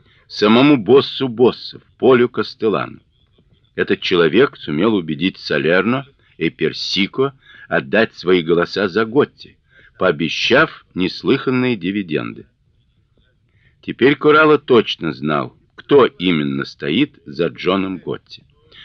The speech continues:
и понял, что через несколько минут Джон Готти станет новым королём мафии.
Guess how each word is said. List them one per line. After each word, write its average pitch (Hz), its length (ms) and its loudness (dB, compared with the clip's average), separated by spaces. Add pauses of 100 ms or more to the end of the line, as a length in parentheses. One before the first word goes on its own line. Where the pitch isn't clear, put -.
(260)
и 98 120 0
понял, 165 480 4
что - 260 -6
через 85 320 -4
несколько 90 500 -2
минут 78 440 0 (420)
Джон 139 360 4
Готти 170 360 2
станет 139 680 0
новым 135 560 2
королём 95 420 0
мафии. 92 540 -6